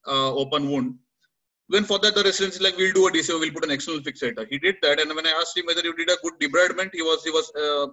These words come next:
looking at stars. So for them, they are so focused that when we tell them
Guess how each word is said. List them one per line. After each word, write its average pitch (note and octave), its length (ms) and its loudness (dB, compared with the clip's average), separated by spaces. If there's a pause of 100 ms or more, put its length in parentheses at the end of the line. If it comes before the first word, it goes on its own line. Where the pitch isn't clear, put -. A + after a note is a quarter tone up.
(1000)
looking D3+ 220 -2
at C#3+ 100 0
stars. C3 440 -2 (840)
So E3+ 160 -6
for F3 220 0
them, A#3 200 2
they G#3+ 80 6
are G#3 80 4
so G#3 240 4
focused G3 500 2
that F3+ 120 2 (680)
when F#3+ 300 -4
we F#3 100 0
tell F#3+ 200 2
them G3+ 340 0